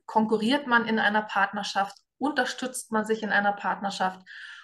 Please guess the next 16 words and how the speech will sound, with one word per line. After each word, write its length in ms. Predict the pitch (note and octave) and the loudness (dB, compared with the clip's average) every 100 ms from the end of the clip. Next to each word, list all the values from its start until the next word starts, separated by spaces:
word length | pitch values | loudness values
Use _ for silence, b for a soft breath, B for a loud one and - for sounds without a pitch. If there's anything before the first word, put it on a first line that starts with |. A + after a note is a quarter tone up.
| - | -2
oder 160 | G#3 | 0
f-, 220 | F#3+ - - | 0 -2 -8
wirst 280 | G3 A#3+ - | -2 -2 -2
du 60 | G3+ | -4
gefördert 580 | G3+ A#3 B3+ C4 - | -4 2 4 6 4
in 200 | B3 A#3+ G#3 | 0 -2 0
einer 200 | G#3+ A3 | 0 -2
Partnerschaft? 640 | - G3 G#3 G3+ G3+ G3+ | 0 0 0 -2 -2 -2
Ich 120 | G#3+ | -4
glaube, 180 | G#3 G3 G#3+ | -2 -2 -2
das 180 | G#3+ G#3+ | -2 -4
macht 180 | G#3 - | -6 -8
sehr, 240 | F#3 G3+ A3 | -8 -2 -2
sehr 120 | G#3+ | -2
viel 180 | - - | -4 -2
aus, 340 | F#3 G#3 - | 0 -2 -6